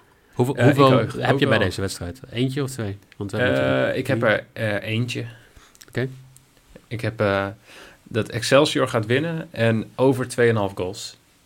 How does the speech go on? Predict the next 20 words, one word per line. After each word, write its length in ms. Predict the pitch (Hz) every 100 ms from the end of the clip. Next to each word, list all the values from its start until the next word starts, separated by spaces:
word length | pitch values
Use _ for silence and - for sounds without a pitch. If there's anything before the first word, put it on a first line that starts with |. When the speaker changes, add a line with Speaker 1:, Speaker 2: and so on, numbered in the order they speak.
| _ _ -
Speaker 2:
Dat 200 | 104 98
is, 160 | -
eh, 220 | 113 101 101
mijn 240 | 104 101
risk 300 | 104 120 -
voor 220 | - 120
twee 200 | 120 101
punt 160 | 101 101
achttien. 440 | 113 - 127 117 117 _ _ _ _ _ _ _ _ _
Speaker 1:
Lekker. 240 | - 135 143
Speaker 2:
Ik 80 | 131 - -
dacht, 200 | 101 95
dat 100 | -
vond 140 | 110
ik 60 | 101
wel 200 | 92 90
best 160 | 98
wel 160 | 95 92
veilig 480 | - 92 101 98 -
eigenlijk. 480 | 101 101 98 92